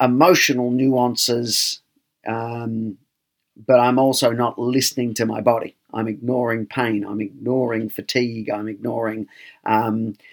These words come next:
and that also might be supplemented with, um, uh, poor quality eating. You know, not only am I demanding too much from my body, but I'm not fueling my body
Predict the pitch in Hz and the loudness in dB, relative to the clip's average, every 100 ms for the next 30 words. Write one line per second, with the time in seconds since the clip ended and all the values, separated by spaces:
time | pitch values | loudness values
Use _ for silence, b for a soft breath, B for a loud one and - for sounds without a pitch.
0 | b _ - 135 135 131 131 120 - 139 | b _ 0 4 4 4 0 -2 2 6
1 | 135 - 135 147 139 135 123 123 127 123 | 6 4 2 4 4 6 4 4 0 0
2 | 131 120 - 147 - 117 117 117 120 110 | -4 -2 4 2 2 -6 -6 -6 -8 -8
3 | 110 123 113 - - - 110 113 110 110 | -4 -4 -4 -10 -18 -10 -6 -4 -4 -4
4 | 113 110 - _ - - _ 113 117 120 | -6 -10 -16 _ -20 -20 _ -20 -20 -20
5 | - - - 139 135 143 139 139 143 135 | -20 -8 2 2 4 4 6 6 4 2
6 | - 180 165 139 - B B B - 139 | 2 2 4 0 -2 B B B 4 6
7 | 127 147 170 156 156 143 127 123 123 120 | 8 8 8 8 6 6 4 0 -2 2
8 | 170 180 147 131 135 127 127 - 120 120 | 2 4 2 0 -2 -2 -4 -8 -8 -6
9 | 120 120 120 117 123 120 123 135 - - | 0 2 2 0 -2 -2 -4 -6 -8 -6
10 | 135 127 123 110 110 107 104 110 101 | -2 0 -2 -4 -6 -6 -6 -8 -12